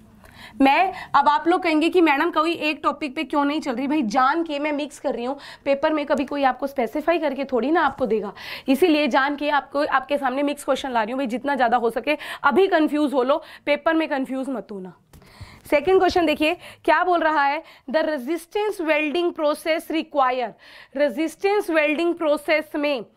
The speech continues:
रेजिस्टेंस वेल्डिंग प्रोसेस में इनमें से क्या ज़रूरत होता है?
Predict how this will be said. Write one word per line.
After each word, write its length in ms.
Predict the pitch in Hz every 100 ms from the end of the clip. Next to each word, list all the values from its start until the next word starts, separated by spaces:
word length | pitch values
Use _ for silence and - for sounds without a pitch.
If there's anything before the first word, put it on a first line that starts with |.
| _ - - 262
रेजिस्टेंस 640 | 285 254 311 - 392 381
वेल्डिंग 400 | 330 302 294 339
प्रोसेस 540 | 320 294 294 320 311 349
में 340 | 294 294 320
इनमें 500 | - 311 330 311 311
से 240 | 311 311 311
क्या 340 | 311 311 294 302
ज़रूरत 540 | 262 262 269 302 302
होता 240 | 277 -
है? 280 | 247 254 190